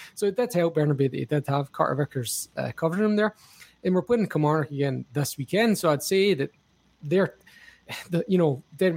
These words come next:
McInnes said after the game, uh, they, they, they need to find what the answer is for dealing with Celtic because we're the best Celtic team he's ever played.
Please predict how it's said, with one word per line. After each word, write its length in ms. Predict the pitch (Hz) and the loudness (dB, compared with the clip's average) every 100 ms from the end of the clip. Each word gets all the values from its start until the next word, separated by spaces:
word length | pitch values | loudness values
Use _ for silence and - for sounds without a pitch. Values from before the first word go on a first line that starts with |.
| 151 | 2
McInnes 200 | 170 160 | 2 2
said 200 | - 156 | 2 2
after 220 | 147 - | 2 -2
the 80 | 131 | -4
game, 460 | 123 151 180 156 151 | 0 2 4 2 -2
uh, 300 | 139 123 127 | -4 -2 -2
they, 120 | 131 131 | -2 -4
they, 100 | 147 - 143 | -4 -4 -2
they 160 | 135 | 2
need 140 | 143 135 | 0 -2
to 60 | |
find 340 | 135 147 139 127 | -2 0 0 0
what 200 | 135 160 _ _ | -2 -4 _ _
the 80 | 139 | 0
answer 340 | 151 160 196 | 2 2 2
is 140 | 180 - | 2 0
for 80 | |
dealing 260 | 127 165 147 | 0 2 2
with 140 | 123 | 0
Celtic 420 | - 156 170 190 - | 0 2 2 0 0
because 300 | 139 139 127 | 0 0 0
we're 160 | 135 - | -4 -4
the 80 | - | -2
best 440 | 127 139 - - - | 0 0 -2 -8 -10
Celtic 420 | - 165 147 151 | -2 2 2 0
team 180 | 143 139 | -2 0
he's 120 | 123 | 0
ever 140 | 131 120 | -2 -2
played. 380 | - 175 208 | 2 2 2